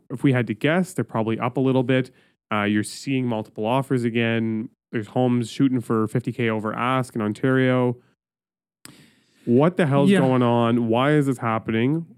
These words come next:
Speaker 1: Or why do you think it's not gonna continue? What's, what's your, what's your sentiment overall? Like, how do you feel? You're like
Speaker 2: Well, here's the thing, man, and, and this is the problem. We have, we have two giant problems when we come to, to real estate analysis, and maybe, maybe even three.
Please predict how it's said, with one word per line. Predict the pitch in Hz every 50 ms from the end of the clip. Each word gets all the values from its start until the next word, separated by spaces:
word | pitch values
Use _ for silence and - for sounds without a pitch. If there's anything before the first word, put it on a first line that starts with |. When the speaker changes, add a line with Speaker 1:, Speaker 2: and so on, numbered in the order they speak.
| _
Speaker 1:
Or | - 113 107
why | 107 107 110 107 110
do | 110 110
you | 107
think | - - 135 131
it's | 123 - -
not | 117 110 107
gonna | - 107 104
continue? | 107 107 104 - - 151 160 156 117 104 107 143 196 220 - _ _ _
What's, | - 214 277 -
what's | 262 277 349 -
your, | - 262 254 220
what's | 185 190 185 -
your | 190
sentiment | 175 - 147 139 127 127 123 117
overall? | 113 113 107 110 104 101 101 92 - - _
Like, | 123 117
how | 135 127 160
do | 170 175
you | 156
feel? | 127 - 139 107
You're | 107 117
like | 117 117 113 - _ _ - - - 143 - - - _
Speaker 2:
Well, | - 170 175 180
here's | 180 202 233 269 262 277
the | 247
thing, | - 180 151 127 117
man, | 120 120 117 117 127
and, | 120 123 -
and | 139 135 135 139
this | 151 147 -
is | 165 147
the | - 131
problem. | - - 127 123 123 123 123 117 117 120 - _ -
We | 139 160
have, | 151 151
we | 185
have | 170 180
two | - 247 214
giant | 165 117 - 143 139 131 135 135 127 -
problems | - - 127 123 123 117 120 117 113 113 110 - - - - -
when | _ 135 123 120
we | 120
come | - 127 117 117 117 - - _ _ _
to, | - 131 113
to | - 131 117
real | 113 117 123 120 120
estate | 117 - - 120 113 107 - - -
analysis, | 120 113 104 104 - - 90 -
and | 110
maybe, | 113 131 135 117 117 113 110 -
maybe | - 117 120 117 113
even | 104 92 98 92
three. | - 107 104 87